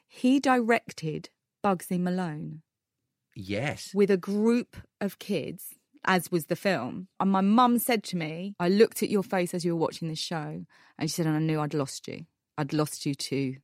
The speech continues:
Speaker 2: Wow.
Speaker 1: the theatre." And it, at that point, I then started doing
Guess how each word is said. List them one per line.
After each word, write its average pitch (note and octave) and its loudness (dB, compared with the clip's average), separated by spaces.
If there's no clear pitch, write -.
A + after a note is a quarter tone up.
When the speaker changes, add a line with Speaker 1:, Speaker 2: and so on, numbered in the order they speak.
Speaker 2:
Wow. - -10
Speaker 1:
the D#3+ 0
theatre." D#3 -6
And G#3 8
it, G#3+ 6
at G3 6
that G#3 6
point, D#3 -2
I E3+ 4
then D#3+ 2
started D#3 -4
doing D3+ -2